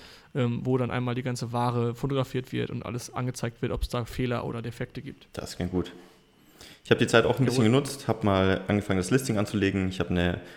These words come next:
Speaker 2: umfassende Keyword-Recherche für die Produkte gemacht, hab mal geschaut, so was die Konkurrenz für Keywords verwendet, um ihre Produkte hauptsächlich zu verkaufen. Ich hab mal nach Longtails geschaut, die zu unseren Farben passen. Ähm,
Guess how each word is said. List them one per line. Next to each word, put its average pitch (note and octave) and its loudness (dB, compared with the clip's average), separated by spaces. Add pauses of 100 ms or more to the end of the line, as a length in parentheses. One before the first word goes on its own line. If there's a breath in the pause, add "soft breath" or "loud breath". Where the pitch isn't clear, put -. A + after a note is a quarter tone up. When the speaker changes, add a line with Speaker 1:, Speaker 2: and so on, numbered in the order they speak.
(280 loud breath)
Speaker 2:
umfassende F#2+ 0
Keyword-Recherche G2 2
für G2 -4
die F#2 0
Produkte F#2+ -2
gemacht, F2+ 2
hab - -10
mal F2+ 0
geschaut, F2+ 0
so F2+ -2
was F2 -2
die F#2 -4
Konkurrenz F#2+ 0 (320 loud breath)
für - -8
Keywords G#2+ 6
verwendet, F#2+ 4
um F#2+ 2
ihre F#2 2
Produkte F#2+ -2
hauptsächlich F#2 0
zu F2+ -4
verkaufen. F#2 2
Ich E2+ -4
hab F2+ -4
mal F2 -2
nach F2 -6
Longtails F#2+ 2
geschaut, F2+ 2
die F2 -8
zu - -2
unseren F2+ 2
Farben G#2 2
passen. F#2 0 (580 loud breath)
Ähm, E2+ 0